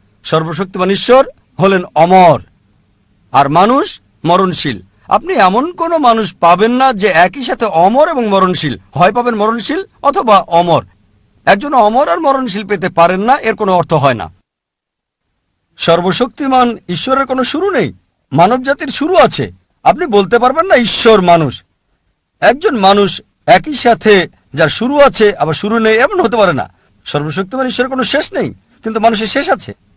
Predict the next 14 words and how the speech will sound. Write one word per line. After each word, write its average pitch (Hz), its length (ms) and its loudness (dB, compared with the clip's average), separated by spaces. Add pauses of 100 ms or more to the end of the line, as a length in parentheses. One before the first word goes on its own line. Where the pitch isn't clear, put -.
(140)
একই 160 360 0
সাথে 277 320 -2
শেষ 170 360 0
আছে 220 220 2
আর 269 180 4
শেষ 175 380 -4
নেই, 240 180 0
এমনটা 202 440 0
কখনো 202 340 0
হতে 208 240 -2
পারে 175 180 -4
না, 254 120 -2
এটা 247 200 0
অর্থহীন। 190 600 2